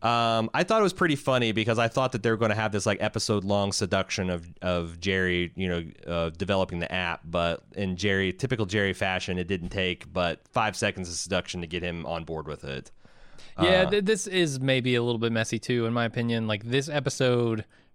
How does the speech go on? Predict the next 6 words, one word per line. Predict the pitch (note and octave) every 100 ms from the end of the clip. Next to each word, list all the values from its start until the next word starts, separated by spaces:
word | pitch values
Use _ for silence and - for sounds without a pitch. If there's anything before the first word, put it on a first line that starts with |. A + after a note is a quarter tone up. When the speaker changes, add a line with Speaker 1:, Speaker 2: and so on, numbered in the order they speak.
| -
Speaker 2:
requires | A#2+ - C3 A#2 A2 G2+
that | B2
Rick | G#2 A2 -
not | G#2 G2+
explain. | - - G#2+ G2 F#2+ F#2+ - _ _ _ _ _ _ _ _ E3+ _ _
Well, | F#3 F3+ F3 D#3+